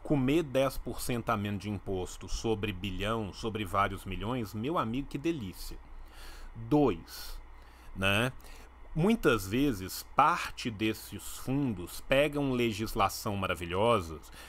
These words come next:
como, por exemplo, assim, não, agora tem uma legislação que o fundo verde que compensar carbono vai ser equanimizado a L C A durante tanto tempo.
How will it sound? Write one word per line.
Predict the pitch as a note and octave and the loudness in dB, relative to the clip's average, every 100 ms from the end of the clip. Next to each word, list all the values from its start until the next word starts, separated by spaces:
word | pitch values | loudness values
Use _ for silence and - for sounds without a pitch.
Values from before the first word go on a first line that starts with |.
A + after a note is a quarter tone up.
| - | -6
como, | - B2 | -2 0
por | C3+ C3 | 4 4
exemplo, | A2+ B2 A#2+ B2 | 4 0 0 -2
assim, | - A2+ | -2 -2
não, | G#2+ B2 D3 C#3 A2 | 2 4 4 4 2
agora | F#2+ A2+ C#3+ | 2 4 4
tem | B2+ C3 | 4 0
uma | C3+ | 2
legislação | C3+ A#2+ A#2+ B2+ B2 - B2 C#3 C3+ | 2 0 2 4 4 2 -2 0 -2
que | B2 | -4
o | |
fundo | - - C#3 C3+ | -6 -2 -2 0
verde | G#2 G#2+ C3 C#3 A#2+ A#2 | 0 2 2 2 -2 -6
que | A#2+ | -6
compensar | C3+ B2 B2+ - D3 - | -4 -2 -2 2 0 4
carbono | C#3 G#2+ G#2+ A2+ C3 C#3+ C3+ | 2 2 2 0 2 2 2
vai | A#2 B2 | 4 4
ser | - - C3 C3+ | 2 2 4 4
equanimizado | C3+ C#3+ C3 C3 B2+ A2+ G#2 A2 B2+ C3+ C3+ | 4 4 4 2 0 0 6 8 8 6 6
a | B2+ | 6
L | A#2+ B2 | 6 2
C | A2+ - C3 | -2 0 4
A | A2 B2 C3 | 6 6 4
durante | A#2 C3 B2 - | 2 -2 -4 -2
tanto | B2+ B2 - | -2 -2 -2
tempo. | A#2+ G2 - | 0 0 -2